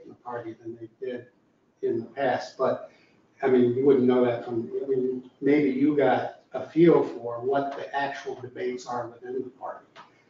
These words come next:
and whether, you know, I mean, one of the big debates was also about whether, uh, billionaires should be in the party or not. Um, those kind of debates were taking place. And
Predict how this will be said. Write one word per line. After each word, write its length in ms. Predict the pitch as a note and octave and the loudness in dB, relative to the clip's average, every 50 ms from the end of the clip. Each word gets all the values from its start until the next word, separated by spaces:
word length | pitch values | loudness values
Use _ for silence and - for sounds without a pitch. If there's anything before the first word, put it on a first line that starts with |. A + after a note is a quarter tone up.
| _ _ - | _ _ -6
and 220 | B2+ A#2+ A#2 B2 B2 | -4 -2 -2 0 0
whether, 500 | C3+ C3 B2+ B2+ B2+ B2 B2 A#2+ - - - _ - | 2 2 4 2 2 2 0 -2 -6 -10 -16 _ 2
you 140 | - - | 2 4
know, 260 | B2+ A#2+ - - - - - | 4 2 -4 -6 -10 -8 -6
I 80 | B2 A#2 | -2 0
mean, 300 | A#2+ A#2 A2+ A2 A2+ - - _ _ _ _ _ _ | 2 2 2 0 -2 -6 -14 _ _ _ _ _ _
one 200 | A#2+ C3 C#3+ D3 | 4 6 6 8
of 120 | C#3+ C#3+ | 8 6
the 60 | C3+ C#3 | 8 8
big 260 | C#3 C3+ C3+ C3+ - | 8 8 8 6 4
debates 400 | C#3+ C3+ C#3 C3+ C3+ C#3 C3+ - | 2 4 8 8 8 8 6 2
was 160 | C3+ B2+ - | -2 -4 -2
also 480 | C3+ D3+ D#3 D3+ - - C#3 B2+ B2 B2 | 0 0 0 0 0 0 0 0 0 0
about 360 | B2 B2+ B2 A#2+ A#2+ - C3+ | 0 -2 -2 -2 -4 -2 -2
whether, 420 | C3 B2+ B2 B2+ B2 B2 A#2+ - _ - _ _ | -4 -2 -2 -2 -4 -4 -6 -10 _ -20 _ _
uh, 240 | C3 A#2 A#2 A#2 A#2 - - | -12 -10 -10 -10 -12 -10 -8
billionaires 460 | C3 C3 C3 C3 B2 B2+ B2 B2 B2 | 0 4 4 6 8 8 6 6 2
should 180 | - - - - | 0 -6 -4 2
be 120 | D3+ F3+ | 6 6
in 120 | G3 - - | 8 8 6
the 60 | - | 2
party 360 | - - - - - - - | 0 -4 -6 -6 -6 -12 -18
or 220 | - _ _ - | -20 _ _ -20
not. 680 | - - _ _ _ _ _ _ _ _ - - - - | -20 -20 _ _ _ _ _ _ _ _ -14 -14 -14 -14
Um, 140 | E4+ E4+ - - | -16 -18 -14 -8
those 260 | C3 C#3+ - - - | -6 -6 -6 -6 -6
kind 200 | - - - - | -4 -4 -4 -4
of 80 | - | -4
debates 380 | - - - - - - - - | -12 -14 -18 -18 -18 -18 -20 -20
were 80 | - - | -20 -20
taking 560 | - - - - - - - - - - - | -20 -20 -18 -14 -14 -14 -12 -10 -10 -10 -10
place. 240 | - - - - - | -12 -14 -16 -18 -18
And 80 | - - | -20 -20